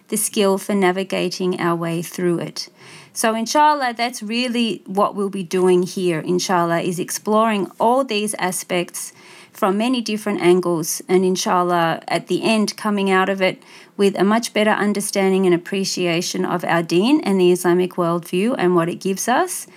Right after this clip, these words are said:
and with the ability, inshallah, to think clearly through the Islamic paradigm, um, which comes, of course, from the Islamic scholarly and spiritual tradition, apply that in a proper way to all situations,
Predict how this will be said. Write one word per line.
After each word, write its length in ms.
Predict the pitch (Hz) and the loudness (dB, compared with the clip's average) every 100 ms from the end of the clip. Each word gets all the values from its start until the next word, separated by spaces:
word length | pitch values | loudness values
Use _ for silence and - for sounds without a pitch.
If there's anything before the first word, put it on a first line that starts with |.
| - - - | -20 -20 -4
and 220 | 214 233 | 0 0
with 160 | 233 226 | 0 -2
the 120 | 208 | -2
ability, 500 | 190 185 190 190 196 | 0 0 -2 -2 -2
inshallah, 540 | 185 - 185 175 175 | -2 0 0 0 -2
to 140 | 175 202 | -4 -10
think 360 | - 226 226 | -4 -2 -2
clearly 540 | - 240 254 269 311 339 | -4 -2 0 2 2 2
through 600 | - 240 262 302 302 277 - _ _ - | 0 0 4 4 4 0 -8 _ _ -2
the 440 | 208 202 196 190 | 2 2 0 -2
Islamic 540 | - 190 196 196 185 - - - | -4 -2 0 2 -2 -8 -20 -20
paradigm, 640 | - 208 196 202 220 262 339 - - - - - - | -6 0 2 2 2 2 0 -6 -20 -20 -20 -20 -8
um, 400 | 220 196 190 185 | 2 4 6 4
which 320 | 190 190 - - | 2 0 -4 -2
comes, 380 | 240 240 233 | 2 2 0
of 140 | 220 208 | -4 -2
course, 260 | 220 202 | 0 0
from 240 | 202 220 214 | 0 0 0
the 140 | 208 | -2
Islamic 340 | 202 202 190 190 | -4 -2 -2 -4
scholarly 480 | - 202 190 190 | -4 -2 0 0
and 100 | 185 | 0
spiritual 460 | 180 - 170 180 185 | -2 -4 -4 -4 -8
tradition, 560 | 170 196 208 240 349 370 - - - - - | -8 -4 -2 2 2 0 -8 -20 -20 -20 -8
apply 480 | 202 - 247 262 277 | -8 -2 2 2 2
that 300 | 277 311 302 | 0 -2 -4
in 140 | 233 | -6
a 60 | 208 | -6
proper 360 | - 220 220 | -4 -4 -2
way 260 | 214 208 226 | -2 0 0
to 160 | 240 214 | -2 -2
all 240 | - 302 | 2 2
situations, 1080 | 330 269 262 240 202 175 190 240 277 359 - | 0 -4 -6 -4 -2 -2 -2 -2 0 0 -2